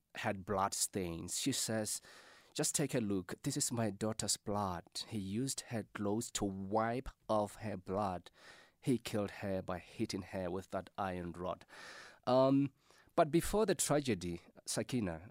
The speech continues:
uh, Samantha confided her ordeal to neighbors and friends. We then move out of the house of Samantha's mother. Uh, we go into the neighbors and we find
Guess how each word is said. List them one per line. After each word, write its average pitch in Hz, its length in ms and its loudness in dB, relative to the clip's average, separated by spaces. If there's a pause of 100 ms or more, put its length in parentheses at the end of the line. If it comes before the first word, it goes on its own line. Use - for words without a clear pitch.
(120)
uh, - 160 -8
Samantha 156 460 2
confided 113 680 0
her 113 260 -2
ordeal 104 520 0
to - 140 -6
neighbors 95 480 -2
and 87 140 -6
friends. 87 720 -6 (320)
We 113 140 4
then 135 260 2
move 139 280 6 (100)
out 107 380 2
of 98 420 -2 (220)
the 101 100 0
house 98 1000 -2
of 95 320 0
Samantha's 95 800 -2 (320)
mother. 98 500 0 (260)
Uh, 95 160 0
we 110 160 0
go 110 480 2 (160)
into 104 260 -2
the 92 100 -4
neighbors 101 720 -4 (400)
and 107 300 -2
we 127 240 0
find 110 760 0